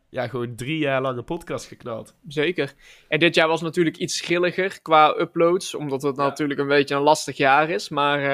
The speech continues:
Speaker 2: ehm,
Speaker 1: Ik had
Speaker 2: ja.
Speaker 1: even teruggekeken in, eh, online. En ze zaten nog steeds best mooi verdeeld. Maar het waren er wel gewoon wat minder. Maar ja, allebei volledig in het afstuderen.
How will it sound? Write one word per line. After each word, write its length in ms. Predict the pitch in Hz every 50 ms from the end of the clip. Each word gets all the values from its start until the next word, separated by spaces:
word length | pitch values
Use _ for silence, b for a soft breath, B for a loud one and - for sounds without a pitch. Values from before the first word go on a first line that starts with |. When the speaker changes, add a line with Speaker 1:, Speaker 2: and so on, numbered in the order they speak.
| 139 139
Speaker 2:
ehm, 100 | 139 135 135
Speaker 1:
Ik 140 | 139 139 135
had 120 | 175 175
Speaker 2:
ja. 60 | -
Speaker 1:
even 180 | 156 151 123 117
teruggekeken 840 | - - 165 - - 139 131 - 123 123 120 120 123 - 120 120
in, 160 | - 120 117 117
eh, 320 | 120 120 120 117 117 117 120 120 _ _ _ _ _ _ _ _ _ _ _ _
online. 460 | - 131 123 120 113 113 127 175 190
En 80 | 165 139
ze 220 | 131 127 120 - _
zaten 360 | - 123 139 147 160 - 175
nog 100 | 147 147
steeds 280 | - - 165 165 156 -
best 260 | 127 147 160 - -
mooi 260 | 151 143 135 139 139
verdeeld. 460 | 135 135 117 120 117 123 170 - - b b b b b b b b b _ _
Maar 180 | - 123 127
het 100 | 123 117
waren 300 | - 135 131 131 127 123 120
er 120 | 120 120
wel 220 | 123 117 123 135 131
gewoon 340 | 110 120 120 120 117 113 117
wat 200 | 117 120 117 -
minder. 320 | 120 113 110 113 120 - 123
Maar 100 | 120 120
ja, 220 | 120 113 120 - _
allebei 440 | _ - 147 156 151 139 135 135 131
volledig 420 | - 139 127 123 143 165 165 160
in 100 | 165 151
het 120 | 143 139 -
afstuderen. 680 | 135 135 - - - 127 123 120 120 120 117 131 135